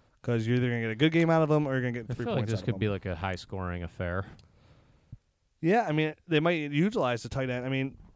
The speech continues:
Speaker 1: the, the Cardinals are good, a good defense, and they're good against the run too. Uh, so if anything, McCoy's P P R value should be raised up here a little bit as well.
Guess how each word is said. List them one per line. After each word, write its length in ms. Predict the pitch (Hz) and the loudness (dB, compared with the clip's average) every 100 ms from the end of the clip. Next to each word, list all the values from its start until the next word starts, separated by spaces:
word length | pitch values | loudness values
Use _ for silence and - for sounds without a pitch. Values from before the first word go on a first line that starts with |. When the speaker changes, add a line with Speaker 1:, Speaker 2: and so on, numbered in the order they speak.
| _ - | _ -8
Speaker 1:
the, 200 | 170 151 | -4 -4
the 80 | 160 | -4
Cardinals 360 | 151 165 180 135 | -2 2 2 2
are 60 | |
good, 240 | 123 143 147 | 2 4 4
a 120 | 135 | 0
good 220 | 123 139 120 | 0 0 0
defense, 560 | 123 - 67 62 - - _ _ | -6 -6 -10 -14 -16 -18 _ _
and 100 | 131 | -6
they're 100 | 123 | -4
good 140 | 123 147 | 0 0
against 300 | 123 117 - | 2 -2 -2
the 60 | |
run 240 | 120 104 101 | -2 -4 -6
too. 300 | - 90 117 _ - _ _ _ - | -8 -10 -10 _ -20 _ _ _ -10
Uh, 320 | 92 87 85 - | -8 -8 -10 -10
so 280 | - 123 120 | -4 -2 -2
if 160 | 131 | -4
anything, 380 | 135 135 127 120 - - - | -2 -2 -2 -4 -10 -20 -14
McCoy's 520 | 143 139 - 139 123 | -8 -4 0 0 0
P 160 | - 139 | -4 -4
P 140 | 123 | -4
R 400 | 120 123 110 95 _ _ _ | 0 0 -2 -6 _ _ _
value 320 | 131 120 107 104 | -6 -4 -4 -8
should 160 | - | -12
be 160 | 110 107 | -12 -8
raised 340 | 107 104 101 | -6 -6 -6
up 160 | 98 - | -8 -8
here 240 | 104 95 - | -8 -10 -8
a 80 | 131 | -4
little 180 | 113 | -4
bit 180 | 104 107 | -2 -2
as 180 | 104 104 | -2 -4
well. 340 | 107 107 104 | -2 -2 -4